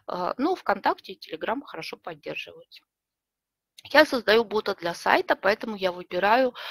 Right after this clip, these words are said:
окошечко «Дизайн веб-бота». То есть вот это бот, который для, на сайте будет у меня. Мне предлагают картинку загрузить. Я её загружаю с компьютера. Есть возможность выбрать динамический фон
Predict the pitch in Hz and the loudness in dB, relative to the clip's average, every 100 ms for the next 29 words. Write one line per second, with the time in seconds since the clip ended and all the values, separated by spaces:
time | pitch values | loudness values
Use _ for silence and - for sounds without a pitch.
0 | - - - - 226 214 - - 180 170 | -8 -6 -6 -6 -6 -6 -6 -4 -4 -2
1 | 170 262 269 196 185 175 - _ - 143 | 4 4 4 -2 0 0 -4 _ -16 -16
2 | - - - 208 214 180 - - - - | -14 -16 -10 -10 -10 -12 -16 -18 -20 -12
3 | 165 160 - - - - - 185 196 - | -12 -6 -8 -8 -10 -10 -8 -8 -8 -8
4 | 160 165 - 180 - - - - 143 - | -8 -8 -12 -12 -10 -10 -12 -20 -20 -20
5 | - 147 147 - _ _ _ - - - | -18 -18 -18 -20 _ _ _ -16 -14 -12
6 | - 370 392 302 226 226 226 214 180 - | 0 2 2 4 6 6 8 8 6 2
7 | 208 - 180 165 - 208 214 233 240 226 | 0 0 -8 -8 -10 -12 -10 -8 -6 -6
8 | 226 - - _ _ 214 196 185 175 165 | -8 -10 -20 _ _ -12 -4 -4 -4 -8
9 | - - 185 185 170 - 185 170 160 151 | -10 -8 -2 -2 -2 -8 -10 -10 -16 -8
10 | 185 220 240 - - - - 359 - 254 | -4 -4 -4 -12 -16 -6 0 2 6 6
11 | 262 269 262 - 240 226 226 220 226 247 | 6 4 2 0 -2 0 -2 0 0 2
12 | 330 - 277 - 214 - - 180 175 | 0 -4 -8 -8 -10 -10 -8 -6 -6